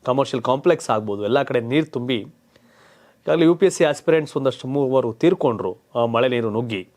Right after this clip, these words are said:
So ಹಾಗಾಗಿ ದೆಹಲಿ ದೊಡ್ಡ ಮಟ್ಟದ ಮಳೆಯ, ಆ,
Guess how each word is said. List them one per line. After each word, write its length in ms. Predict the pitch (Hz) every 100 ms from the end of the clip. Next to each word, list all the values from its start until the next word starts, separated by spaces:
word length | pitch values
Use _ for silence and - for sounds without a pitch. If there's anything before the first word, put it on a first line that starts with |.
| _ _ _ _ _ - _ _
So 60 | -
ಹಾಗಾಗಿ 320 | 165 175 160
ದೆಹಲಿ 500 | 156 185 190 202 147
ದೊಡ್ಡ 240 | 139 139 180
ಮಟ್ಟದ 360 | 170 147 175
ಮಳೆಯ, 500 | 143 120 131 139 131 113 104 _ _ _ _ _
ಆ, 40 | -